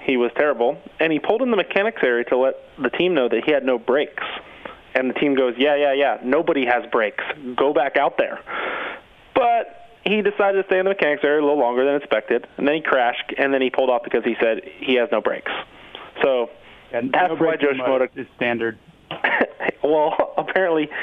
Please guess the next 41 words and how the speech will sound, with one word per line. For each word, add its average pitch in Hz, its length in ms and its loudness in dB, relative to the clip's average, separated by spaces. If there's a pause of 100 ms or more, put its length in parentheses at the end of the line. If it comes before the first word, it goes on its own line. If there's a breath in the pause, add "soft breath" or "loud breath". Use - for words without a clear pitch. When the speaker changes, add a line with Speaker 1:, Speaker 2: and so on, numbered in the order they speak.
(340 loud breath)
Speaker 1:
he 147 100 2
didn't 123 220 0
know 143 180 2
that. 185 180 -2
Speaker 2:
I, 170 40 0
I 185 40 2
know. 165 360 0
I 151 120 2
would, 160 240 -4
I 160 80 0
would 165 160 0
be - 380 -2
Speaker 1:
<laughs> 294 240 -6
Speaker 2:
freaking 254 80 -6
out, 123 200 -6
too. 127 80 -6
I'm 117 240 -6
just 120 140 -14
saying 120 220 -6
he 117 160 -8
should 117 100 -8
know 110 140 -6
better 107 200 -6
than - 100 -16
that. - 160 -12 (580)
Speaker 1:
Right. 160 380 0 (180)
So 160 420 2
he's, 190 240 -2 (160)
he 175 140 0
wasn't 160 320 0
hurt. 156 400 0 (260 loud breath)
You 160 120 2
know, 156 160 2
there 143 120 2
was 139 160 0
no, 156 160 2
like, 180 200 0
real 160 200 2
reason 143 540 0
why 131 400 2
he 127 360 0